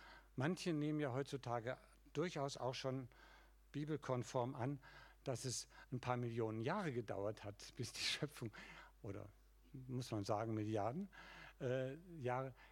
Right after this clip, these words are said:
bis sich die ganze Schöpfung entwickelt hat. Ich hoffe nicht, dass es mit uns so lange dauert, aber was Gott will, das ist, dass wir ein, ein Trainingsfeld haben, wo wir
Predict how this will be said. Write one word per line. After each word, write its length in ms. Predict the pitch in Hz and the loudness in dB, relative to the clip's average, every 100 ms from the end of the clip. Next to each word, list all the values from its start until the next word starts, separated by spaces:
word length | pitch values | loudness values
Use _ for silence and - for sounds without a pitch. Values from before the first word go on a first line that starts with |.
| - | -6
bis 240 | 147 123 | -2 -2
sich 160 | - 139 | -2 -6
die 140 | - | -4
ganze 340 | 120 143 151 151 | -2 -2 -2 -2
Schöpfung 340 | - 139 147 | -2 -2 -2
entwickelt 460 | 127 - 208 156 - | -2 -2 -2 -2 0
hat. 140 | 95 - | -2 -4
Ich 140 | - - | 0 2
hoffe 220 | 156 143 | 2 2
nicht, 220 | 147 - | 0 -2
dass 140 | 127 | -4
es 180 | 131 - - - - - | -2 -6 -8 -18 -20 -6
mit 160 | 135 135 | -4 2
uns 240 | 185 214 - - | 2 2 -2 -12
so 200 | - 120 | -4 2
lange 300 | 110 110 98 | 4 4 2
dauert, 360 | 101 104 139 - - - - | 0 2 2 -2 -14 -14 2
aber 240 | 143 123 | 6 6
was 260 | 117 117 - | 6 0 0
Gott 320 | 147 - - | -2 -2 -6
will, 420 | 151 233 254 139 95 - - - - - - - - - - - - - - - - - - - - - - - - - | 2 4 6 4 -2 -12 -20 -20 -20 -20 -20 -20 -20 -20 -20 -20 -20 -20 -20 -20 -20 -20 -20 -20 -20 -20 -20 -20 -20 -6
das 180 | 123 - | -4 -2
ist, 300 | 135 - - - - | -2 -4 -8 -20 -10
dass 200 | - 120 | -6 -2
wir 100 | 151 | 0
ein, 300 | - 110 101 104 - - - | 0 -2 -4 -6 -14 -20 -6
ein 200 | 120 107 - | -2 -2 -2
Trainingsfeld 1160 | - 170 240 196 147 - - - 107 98 - | 0 4 4 4 0 -2 -2 0 0 -2 -4
haben, 480 | 110 98 87 85 98 - - - - - - - - | -2 -2 -4 -8 -14 -16 -20 -20 -20 -20 -20 -18 -2
wo 260 | 117 113 98 | 2 4 4
wir 240 | 120 165 | 0 0